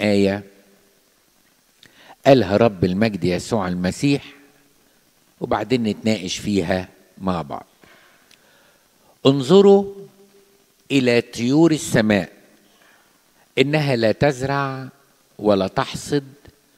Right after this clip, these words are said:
ولا تجمع إلى مخازن، وأبوكم السماوي يقوتها. ألستم أنتم بالحرية أفضل منها؟ ومن منكم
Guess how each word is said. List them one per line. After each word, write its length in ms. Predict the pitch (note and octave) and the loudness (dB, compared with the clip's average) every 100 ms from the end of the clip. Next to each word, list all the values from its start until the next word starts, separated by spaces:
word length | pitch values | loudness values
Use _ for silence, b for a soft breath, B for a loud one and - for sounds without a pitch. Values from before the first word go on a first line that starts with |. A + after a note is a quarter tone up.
| _ | _
ولا 260 | - G#2+ G#2 | -2 0 0
تجمع 580 | - D3+ B2 C3+ B2+ A2+ | -2 -4 -4 -6 -6 -4
إلى 240 | A#2 A2+ G#2+ | -4 -2 -2
مخازن، 680 | G#2 - B2+ F2+ D2+ E2 D2 C#2+ _ b b b b F#2 | -4 -4 -2 -2 -4 -10 -12 -20 _ b b b b -4
وأبوكم 760 | A2 B2 B2 F3 F#3+ D3 B2 | -2 0 2 2 2 0 -2
السماوي 840 | G#2+ - A#2 C3 C3+ B2 B2 A#2+ A2 _ _ _ _ - | -2 -2 -2 0 0 2 0 -2 -6 _ _ _ _ -4
يقوتها. 840 | A2 G#2+ - D#3 - F#2+ E2+ D2 - _ b b b G2 | -2 -2 0 0 0 -6 -8 -12 -18 _ b b b -4
ألستم 500 | C3+ F#3+ - C3 A#2+ - | -2 -2 -2 -4 -2 -4
أنتم 360 | D3+ C3 A2+ | -4 -2 -2
بالحرية 680 | G#2+ G2+ - G#2+ C3 A2+ F#2+ | -2 -6 -6 -4 -2 0 -2
أفضل 360 | C3 B2+ G2 F#2 | -4 -4 -4 -2
منها؟ 440 | G#2+ A2+ G#2+ G#2+ - _ _ _ _ _ b b b b b - | -2 -4 -6 -10 -12 _ _ _ _ _ b b b b b 4
ومن 320 | C#3 D3 D3 | 4 6 0
منكم 800 | D3 F3+ G3+ F#3+ F3+ F#3+ F3 | 0 0 0 0 2 2 0